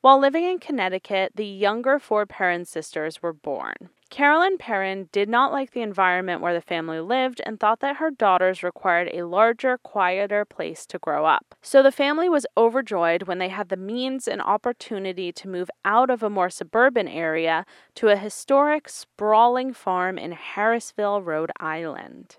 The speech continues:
The home, known as the Arnold Estate, was built in seventeen thirty-six and came with two hundred acres of land.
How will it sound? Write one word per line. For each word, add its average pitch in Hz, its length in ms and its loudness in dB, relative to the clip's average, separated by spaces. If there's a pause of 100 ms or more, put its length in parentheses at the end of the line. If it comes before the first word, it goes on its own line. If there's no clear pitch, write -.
(100)
The 247 140 2
home, 311 520 2
known 233 300 0
as 269 140 -2
the 202 200 -6
Arnold 214 480 2
Estate, 160 600 -6
was 190 180 -8
built 240 320 0
in 202 220 -10
seventeen 269 580 -2
thirty-six 190 960 -6
and 202 120 -12
came 196 200 -10
with 180 180 -8
two 254 280 -6
hundred 262 500 -2
acres 170 400 -6
of 165 100 -16
land. - 540 -12